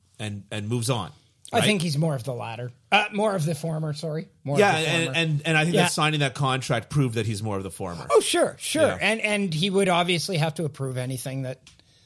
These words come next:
Speaker 1: Yeah.
Speaker 2: that happened and, and if he moved on.
Speaker 1: Yeah.
Speaker 2: But, um, yeah, but I think he would be the guy that, that might be the one that would go, uh, if, if anyone.
Speaker 1: Yeah.
Speaker 2: You know?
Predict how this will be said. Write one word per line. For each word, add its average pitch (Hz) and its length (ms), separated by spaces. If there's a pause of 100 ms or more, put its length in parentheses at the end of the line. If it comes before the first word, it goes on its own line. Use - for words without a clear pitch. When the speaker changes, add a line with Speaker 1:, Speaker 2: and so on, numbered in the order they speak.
(220)
Speaker 1:
Yeah. 135 140
Speaker 2:
that 143 100
happened 151 460
and, 135 240
and 135 180
if 120 80
he 147 100
moved 135 280
on. 139 400
Speaker 1:
Yeah. 147 240 (500)
Speaker 2:
But, 160 60
um, 156 640 (140)
yeah, 196 260
but 143 180
I 185 80
think 214 280
he 196 180
would 185 180
be 180 120
the 175 100
guy 180 340
that, 175 300 (100)
that - 300
might 139 400
be 180 100
the 170 120
one 185 360 (760)
that 165 180
would 160 160
go, 170 400 (560)
uh, 151 380
if, 151 180
if 151 240
anyone. 190 480 (380)
Speaker 1:
Yeah. 113 300 (280)
Speaker 2:
You 151 140
know? 147 200